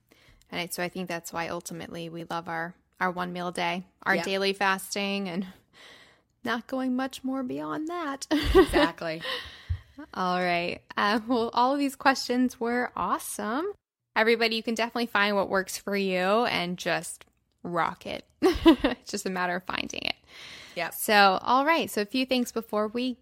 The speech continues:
Speaker 1: go. If you'd like to submit your own questions for the podcast, we would definitely love to hear them. So there are two ways that you can do that. You can email questions at I F podcast dot com. You can also go to our website, which is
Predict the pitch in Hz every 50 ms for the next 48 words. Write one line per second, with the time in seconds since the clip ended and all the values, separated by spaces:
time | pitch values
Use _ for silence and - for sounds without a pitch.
0 | - - 185 175 175 170 170 175 190 226 294 - - 233 - 247 247 - 247 254
1 | - 285 262 - 262 254 254 - 247 247 - - 202 196 208 214 - - - 214
2 | - - 233 233 214 - - 240 226 - - 214 196 190 202 - - 226 214 226
3 | 233 - - - 220 202 190 185 185 - - 180 180 - - 196 208 - 190 180
4 | 180 175 175 - - 175 170 175 170 170 170 - 170 165 160 165 - - - 214
5 | 196 185 190 185 185 185 - - - 262 262 247 226 214 214 208 - 196 - -
6 | 180 - - 175 180 180 - 190 185 185 185 175 175 208 262 - - - - -
7 | - - - - - 208 202 - 214 208 214 - - 220 226 233 233 247 247 247
8 | 240 - - - 214 214 - - - - 294 294 294 285 269 220 - - - 185
9 | 185 190 196 202 _ - - 190 - 190 - - - 196 202 196 - - 190 185
10 | 180 - - - - 185 180 180 220 330 427 _ - - - - - _ _ _
11 | - 226 226 220 226 - - 220 - 220 214 - 233 - 202 196 196 185 190 196
12 | - - - - 269 277 294 302 - - - 208 196 - 185 185